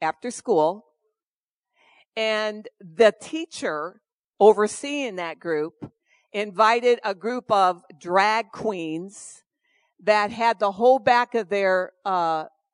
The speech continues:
buttocks open for exposure. And they were parading around the whole school.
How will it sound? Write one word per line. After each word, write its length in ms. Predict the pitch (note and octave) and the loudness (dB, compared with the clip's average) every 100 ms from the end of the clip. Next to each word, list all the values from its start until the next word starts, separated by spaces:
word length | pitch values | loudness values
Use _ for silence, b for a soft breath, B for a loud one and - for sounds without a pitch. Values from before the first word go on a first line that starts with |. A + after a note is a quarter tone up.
| D#3 D#3 _ | _ _ _
buttocks 680 | D#3+ A#3 A3 D#3+ - - _ | 4 4 4 -6 -10 -20 _
open 440 | G#3 G#3 - C#3 C#3+ | -2 -2 -4 -12 -12
for 100 | F3 | -10
exposure. 640 | D#3+ - E3+ D#3+ D#3 C3+ - _ _ | -10 -4 0 0 -2 -12 -14 _ _
And 160 | F#3 F#3+ | -8 -4
they 100 | G3 | -2
were 140 | F#3 | -2
parading 580 | F3+ G#3 G3+ G#3+ G#3+ G#3+ | -2 -4 -6 -6 -8 -10
around 320 | F#3+ F3+ F3+ | -8 -8 -8
the 100 | E3+ | -10
whole 160 | E3 F3 | -6 -8
school. 540 | - - G#3 A2 _ | -8 -8 -4 -6 _